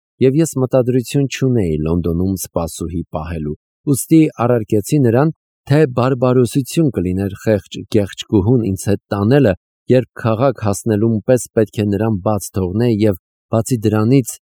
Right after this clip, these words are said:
ստիպված պիտի լինեի բոլորովին ավելորդ ծախսեր անելու ճանապարհին։ Այս կերպ համոզեցի նրան։ Նա ուղեկցեց ինձ մինչև Dunstable, Լոնդոնից մոտ երեսուն մղոն հեռավորության վրա, և այստեղ ասաց,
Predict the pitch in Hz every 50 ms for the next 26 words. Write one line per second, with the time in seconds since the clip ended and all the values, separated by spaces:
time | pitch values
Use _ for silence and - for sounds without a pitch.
0 | _ _ _ - - - 143 120 - - - 165 170 - - - - 107 - 131
1 | 127 120 117 107 107 113 127 143 135 110 110 107 104 107 104 104 104 101 110 131
2 | 127 120 104 95 95 95 92 98 110 117 - - 117 - - - 113 107 104 92
3 | - - 127 120 107 95 85 85 87 87 85 82 80 78 - 85 80 78 82 80
4 | - - 82 78 80 73 - - - _ _ _ _ _ _ _ _ _ _ _
5 | _ _ _ _ _ _ - 104 107 - - - 156 170 160 - - 127 117 107
6 | 101 90 - 87 85 - - - 69 65 - - - - - - - - _ _
7 | _ _ _ _ _ _ _ _ _ _ _ _ _ - 104 113 120 131 - -
8 | 143 110 110 117 104 - - - 104 104 - 147 165 160 139 110 107 107 120 117
9 | 107 - - - 123 143 135 135 - - - 110 117 120 110 - - - 113 113
10 | 98 90 80 82 69 65 - - - - _ _ - 110 113 123 120 107 113 113
11 | 131 160 175 - - - 117 113 113 110 - - 113 107 104 101 98 - - 127
12 | 113 104 98 87 101 117 117 101 95 90 95 92 87 92 92 98 - - - 113
13 | 113 110 123 123 113 87 - - - - - _ _ - 120 120 131 123 120 -
14 | - 135 117 110 101 95 - - 170 175 - -